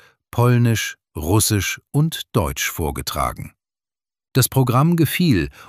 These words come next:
und schon bald wurden wir in verschiedene Fabriken, Kolchosen, Genossenschaften und kleinere Betriebe zu Jahreshauptversammlungen, Betriebsjubiläen und anderen Feierlichkeiten eingeladen.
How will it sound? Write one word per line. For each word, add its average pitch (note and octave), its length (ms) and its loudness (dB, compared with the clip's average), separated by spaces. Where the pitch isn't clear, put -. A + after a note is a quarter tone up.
und C3 180 4
schon A#2 200 4
bald C3 380 0
wurden A#2+ 320 2
wir G#2+ 220 2
in F#2+ 120 -4
verschiedene C3 600 0
Fabriken, B2 760 0
Kolchosen, G#2+ 800 0
Genossenschaften G2+ 1000 0
und A2+ 260 2
kleinere B2+ 540 0
Betriebe G#2+ 640 0
zu - 220 -4
Jahreshauptversammlungen, G2 1600 0
Betriebsjubiläen G#2 1300 0
und C#3 220 0
anderen G2 460 2
Feierlichkeiten D2 920 -6
eingeladen. C#2 840 -8